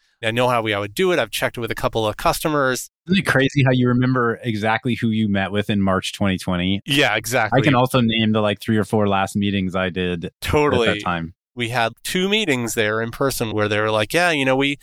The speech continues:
Speaker 1: we look at a lot of companies and this has a chance. They throw a lot out." And so decided I'm gonna go in and kinda incubate it for a couple of months in that.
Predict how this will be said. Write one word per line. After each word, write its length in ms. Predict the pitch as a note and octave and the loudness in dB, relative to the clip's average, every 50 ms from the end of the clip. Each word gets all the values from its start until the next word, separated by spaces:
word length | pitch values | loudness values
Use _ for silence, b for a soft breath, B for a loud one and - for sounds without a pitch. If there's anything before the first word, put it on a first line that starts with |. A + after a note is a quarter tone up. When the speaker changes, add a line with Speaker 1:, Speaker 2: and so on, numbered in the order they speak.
| B B B B B B | B B B B B B
Speaker 1:
we 80 | - B2 | -2 0
look 120 | C3 C#3 | 2 2
at 60 | C#3 C3+ | 4 4
a 40 | |
lot 220 | C3+ C#3 D3 D3 D3 | 4 4 2 2 0
of 40 | C#3 | 0
companies 640 | - E3 D#3+ D3 - B2+ A#2+ A#2 A2+ A2 G#2+ G2 | 0 -2 -2 0 -2 -4 -4 -2 -2 -2 -4 -4
and 120 | G#2+ G#2+ - | -6 -8 -6
this 180 | A#2+ A#2+ - - | -6 -6 -4 -2
has 160 | D3+ D3 C3+ | -2 -2 -2
a 60 | D3+ | -2
chance. 480 | - - A3 G3+ C3+ G#2 G2+ - - - _ _ - | -2 -2 -2 0 -2 -2 -4 -8 -14 -18 _ _ -6
They 100 | A2+ A2 | -6 -2
throw 240 | - - C3+ A#2+ | 0 0 2 2
a 40 | A#2 | 2
lot 280 | A#2 B2+ C3+ C#3 D3 D#3 | 2 2 2 2 2 2
out." 320 | D#3+ C#3+ A#2 G#2+ G#2 G2 b b b b b b _ | 2 0 0 -2 -4 -8 b b b b b b _
And 160 | - A#2+ A2+ - | -2 -2 -2 0
so 320 | - B2+ A#2 A2+ A2+ A2+ - _ _ C3 | -2 0 2 2 0 0 -2 _ _ -2
decided 600 | B2+ C3 - - C#3 C3 C3 C3+ C3 B2 B2+ - - | -2 0 0 2 2 2 2 0 -2 -4 -8 -8 -6
I'm 120 | B2+ A#2+ | -4 -2
gonna 140 | B2 A#2+ A#2 | -2 -2 0
go 260 | A2 B2 A#2+ A#2+ A#2+ | 0 2 2 2 2
in 160 | A#2+ A#2 A#2 | 0 0 0
and 200 | A2+ G#2+ G#2+ A#2+ | -2 -4 -6 -6
kinda 220 | - - A2+ A2+ A#2 | -4 -2 -2 -2 -2
incubate 460 | A#2+ A#2+ A#2 - A#2 G#2+ G#2+ G#2 G2+ | -4 -4 -2 -2 0 0 0 0 0
it 120 | G#2+ G#2+ | -2 -4
for 300 | - - - A2+ G#2 G#2 | -4 -4 -4 -2 -2 -2
a 60 | G#2+ - | -2 -4
couple 360 | - - G#2 - - A#2 A2+ | -2 -2 -2 -2 0 -2 -2
of 80 | G#2 | -2
months 340 | G#2 G#2 G#2 G#2 G#2 - - | -2 -2 -4 -4 -4 -4 -4
in 180 | A2+ G#2 G#2 G#2 | -4 -4 -2 -2
that. 260 | G#2 G#2 G2+ G2+ | 0 0 0 0